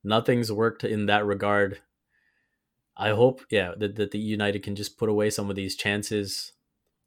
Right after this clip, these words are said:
Mata probably had the most difficult chance, the one where he just tried to, uh, volley it in.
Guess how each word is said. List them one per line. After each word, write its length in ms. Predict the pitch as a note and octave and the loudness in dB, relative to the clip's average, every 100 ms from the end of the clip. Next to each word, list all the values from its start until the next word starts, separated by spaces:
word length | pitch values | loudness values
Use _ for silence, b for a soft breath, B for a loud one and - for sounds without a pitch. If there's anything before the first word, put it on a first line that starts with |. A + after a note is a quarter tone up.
| _ - | _ -4
Mata 680 | G#2 A#2+ C#3+ C3+ A2+ - - - | 8 8 10 6 6 2 -12 -2
probably 400 | A#2+ A2 G#2+ G2+ | 0 2 4 4
had 140 | G2+ | 4
the 40 | G2 | 2
most 240 | G2+ - | -2 0
difficult 380 | A2 B2 G2+ F#2+ | 0 2 0 0
chance, 380 | F#2+ F2+ F2+ - | -2 -4 -6 -6
the 80 | |
one 240 | F#2+ F#2+ G2 | -4 -4 -2
where 180 | G2 F#2+ | 0 0
he 120 | F#2+ | -2
just 200 | F#2+ - | -6 -4
tried 200 | F#2+ F#2 | -6 -4
to, 240 | F2+ F2 b b b b b _ - | -8 -10 b b b b b _ -4
uh, 120 | F#2+ | -4
volley 340 | F2 G2+ G2+ G2 | 2 4 4 4
it 100 | G2+ | 4
in. 280 | G#2 F#2 | 4 0